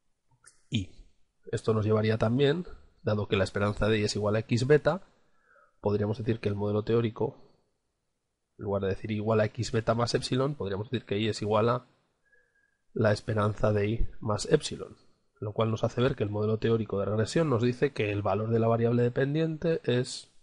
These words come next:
por una parte, la esperanza matemática más un cierto error aleatorio. Bien, por otra parte, vamos a estudiar la varia-, la matriz de covarianzas de este vector aleatorio I.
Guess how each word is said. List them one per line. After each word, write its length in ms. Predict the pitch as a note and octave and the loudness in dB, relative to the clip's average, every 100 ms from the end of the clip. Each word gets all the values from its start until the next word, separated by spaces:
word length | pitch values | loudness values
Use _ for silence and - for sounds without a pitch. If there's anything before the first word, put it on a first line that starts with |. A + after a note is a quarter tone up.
| _ _ _ _ _ _ - | _ _ _ _ _ _ -4
por 140 | - A2 | 0 2
una 200 | A2+ A2+ | 2 6
parte, 340 | C3+ A#2+ F2 | 6 6 -2
la 100 | E2+ | -4
esperanza 440 | F#2 - G2+ - | -4 -2 0 0
matemática 560 | A#2 B2+ C#3 D3 D3+ E3+ | 0 0 0 0 2 2
más 260 | C3 B2 - | 2 0 -2
un 100 | A2 | -2
cierto 300 | G#2+ G#2 A2 | -2 -2 -4
error 200 | G2 F2+ | -2 -2
aleatorio. 480 | E2 E2 - - - _ _ _ _ _ _ - _ - - _ _ - | -2 -4 -10 -14 -18 _ _ _ _ _ _ -20 _ -20 -20 _ _ -10
Bien, 360 | D3 B2 F#2+ F#2 - _ | 2 2 2 -4 -18 _
por 140 | B2+ | 4
otra 240 | C#3 D3 A#2 | 6 6 6
parte, 260 | G#2 - | 4 0
vamos 200 | G#2+ B2 | 0 0
a 40 | B2+ | -2
estudiar 300 | - C3+ C#3 | 2 6 8
la 120 | B2 | 6
varia-, 340 | A2 A2+ B2 B2 | 4 4 2 4
la 180 | A2 | 2
matriz 300 | G#2+ A2 C3 | 2 2 2
de 120 | B2+ A2+ | 2 4
covarianzas 880 | A2 A2 B2 B2+ - G#2 - - - - - - - - - - - _ _ _ - | 4 4 4 4 0 -2 -4 -10 -16 -20 -20 -20 -20 -20 -20 -20 -20 _ _ _ -6
de 180 | B2 A#2 | 0 2
este 260 | - B2+ | 2 -2
vector 360 | A2+ A2 - G#2+ | -2 -2 0 2
aleatorio 560 | G#2+ G#2+ G#2 G2+ G2+ | 4 2 2 -2 0
I. 180 | D3+ D#3+ | 0 -2